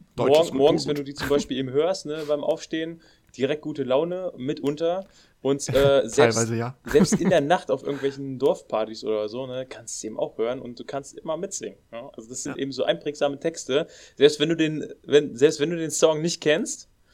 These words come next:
Speaker 2: du hörst dir die ersten zwei Strophen an und bei der dritten, vierten, fünften kannst du dann einfach
Speaker 1: Ja.
Speaker 2: mitgrölen, ne? Also das ist,
Speaker 1: Das
Speaker 2: äh,
Speaker 1: stimmt. Ja, hast du so richtig Dorf-Style, ne?
Speaker 2: Ja. Dann, äh, machen wir aber weiter. Ti amo.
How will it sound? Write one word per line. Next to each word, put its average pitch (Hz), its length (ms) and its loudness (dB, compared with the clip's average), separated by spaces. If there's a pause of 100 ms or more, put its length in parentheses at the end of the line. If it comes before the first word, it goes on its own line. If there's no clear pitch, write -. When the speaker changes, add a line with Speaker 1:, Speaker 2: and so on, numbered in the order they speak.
(200)
Speaker 2:
du 131 80 2
hörst 170 220 10
dir 170 60 0
die 147 140 -2
ersten 180 340 4
zwei 139 300 4
Strophen 156 400 -4
an 151 180 4
und 160 100 -4
bei 120 100 6
der 139 120 6
dritten, 135 300 -2
vierten, 160 280 -2
fünften 160 380 -12
kannst 147 200 -6
du 147 60 -2
dann 143 60 -4
einfach 143 220 -4
Speaker 1:
Ja. 147 100 -10
Speaker 2:
mitgrölen, 104 340 -2
ne? 123 160 -10
Also 120 180 -14
das 117 120 -20
ist, - 180 -16
Speaker 1:
Das 120 80 -8
Speaker 2:
äh, 117 40 -10
Speaker 1:
stimmt. 113 220 -12 (420)
Ja, 135 60 0
hast 147 120 2
du 156 60 -4
so 151 100 -2
richtig 160 300 -4
Dorf-Style, 113 560 -4
ne? 123 160 -12
Speaker 2:
Ja. 107 140 -4 (680)
Dann, 160 300 6
äh, 156 260 4
machen 151 160 2
wir 151 60 6
aber 139 140 4
weiter. 165 300 4
Ti 147 220 2
amo. 156 420 2